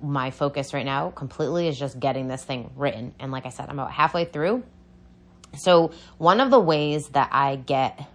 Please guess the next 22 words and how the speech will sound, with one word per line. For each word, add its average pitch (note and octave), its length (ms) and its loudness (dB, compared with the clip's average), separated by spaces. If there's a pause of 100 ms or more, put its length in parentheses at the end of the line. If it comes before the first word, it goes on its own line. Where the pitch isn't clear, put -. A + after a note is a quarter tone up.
(100)
more D3+ 200 6
writing D3+ 400 4
done, C#3 280 0
especially D3+ 580 0
when C3+ 400 0
I'm C3 440 -4 (600)
on D3+ 160 2
a C#3 60 0
deadline C#3 460 0
that C3 60 -4
I've B2 140 -4
given C#3+ 240 -2
myself D3 500 -2
for F3 100 0
something. F#3+ 420 0
So, D#3 140 -2
like, B2+ 200 -2
in B2+ 100 -6
this C3 160 -8
case, B2 340 -8
the C3 240 -4
actual, B2+ 580 -2